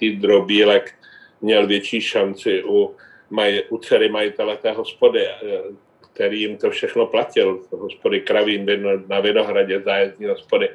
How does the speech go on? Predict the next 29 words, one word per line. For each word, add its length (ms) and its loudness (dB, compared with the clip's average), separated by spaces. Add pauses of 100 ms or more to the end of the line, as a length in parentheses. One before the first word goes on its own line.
(540)
A 100 -2
tam 220 4
pořádali 680 6
taková 500 2
divadelní 680 -4
představení, 800 0
která 320 2
jsou 180 -4
nějakým 400 -4
způsobem 360 -6
zdokumentovaná. 800 2
A 140 0
i 100 4
tam 200 2
se 160 -4
objevuje 440 0
Švejk. 380 -8 (800)
Eh, 220 4
ale 260 4
objevuje 480 4
se 460 4
úplně 480 -2
jiným 220 -2
způsobem. 760 -2 (200)
To, 200 2 (100)
to 120 2
slovo 400 6
se 200 -6
zřejmě 520 -4